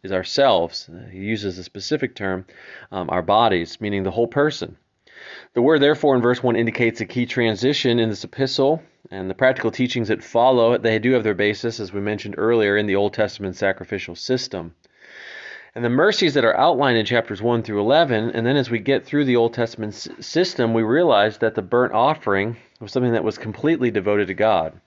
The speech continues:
And because the burnt offering was something, something that was completely devoted to God, therefore, we, uh, as living sacrifices, are also supposed to be completely devoted to Him as well. So when we think of this example, we consider Christ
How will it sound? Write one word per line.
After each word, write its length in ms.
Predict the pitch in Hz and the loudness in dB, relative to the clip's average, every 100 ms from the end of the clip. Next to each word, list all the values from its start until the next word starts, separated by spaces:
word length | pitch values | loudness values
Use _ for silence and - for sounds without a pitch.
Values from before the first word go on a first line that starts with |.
| _ _ - - - | _ _ -20 -20 -16
And 80 | 101 | -10
because 440 | 107 - 147 170 | -8 -2 0 2
the 80 | 139 | 0
burnt 260 | 131 127 - | 2 2 4
offering 380 | 127 147 120 | 2 2 0
was 120 | 107 - | -2 -2
something, 340 | - 110 101 | -6 -6 -6
something 360 | - 117 120 104 | -2 -2 0 -2
that 80 | |
was 120 | 90 - | -2 -4
completely 460 | 98 - 147 139 | -10 -2 0 0
devoted 380 | 104 95 98 92 | 0 2 2 0
to 60 | 87 | 0
God, 420 | 110 123 104 95 | 2 4 4 2
therefore, 640 | 110 135 - 104 95 98 - - | 2 0 0 0 2 0 -8 -16
we, 540 | 101 135 196 117 85 - | -2 0 2 0 -4 -8
uh, 160 | 92 - | -8 -4
as 160 | 101 | -2
living 300 | 117 170 143 | 0 2 0
sacrifices, 760 | 95 95 90 87 92 87 92 - | 2 -2 -2 -4 -2 -2 -6 -6
are 180 | 95 98 | 0 2
also 480 | 120 117 98 87 - - - - - | 2 0 -2 -2 -6 -20 -20 -20 -16
supposed 420 | 110 113 123 123 | -6 0 0 0
to 40 | |
be 140 | 98 101 | -4 -4
completely 380 | 98 107 107 | -4 -4 -4
devoted 360 | 98 92 95 95 | -4 -2 0 -2
to 80 | 95 | -4
Him 140 | 95 | -6
as 100 | 92 | -6
well. 420 | 98 120 110 87 82 _ _ _ _ _ _ _ _ - | 0 2 4 2 -4 _ _ _ _ _ _ _ _ -20
So 60 | - - - - | -20 -20 -16 -4
when 80 | |
we 60 | 135 | 0
think 120 | 185 | 2
of 80 | 190 | 4
this 140 | 180 | 2
example, 500 | 135 117 131 139 127 | 0 2 2 2 2
we 140 | 110 120 | 2 2
consider 380 | 127 120 165 151 | 0 0 0 0
Christ 520 | - 165 104 - | 2 2 2 -2